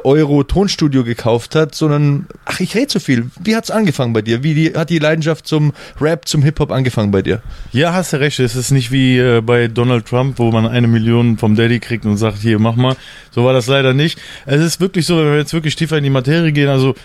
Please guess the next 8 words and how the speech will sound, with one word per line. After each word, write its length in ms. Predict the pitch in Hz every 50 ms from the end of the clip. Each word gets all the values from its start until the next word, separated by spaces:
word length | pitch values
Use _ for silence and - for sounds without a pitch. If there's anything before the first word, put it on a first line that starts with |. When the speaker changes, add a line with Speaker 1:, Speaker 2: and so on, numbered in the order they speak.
| - - - - - - -
Speaker 2:
äh, 420 | 139 131 131 131 127 127 123 120
meine 220 | 123 127 135 135 127
Familie 400 | - 135 135 143 151 156 156 143
sind, 200 | 131 143 147 -
äh, 480 | - - - - - 131 127 120 120 113
halt 200 | 131 131 113 -
Gastarbeiter 600 | - 147 160 - - 160 147 151 156 151 147 151
gewesen, 800 | 143 139 135 135 147 147 139 139 143 143 143 139 - - - -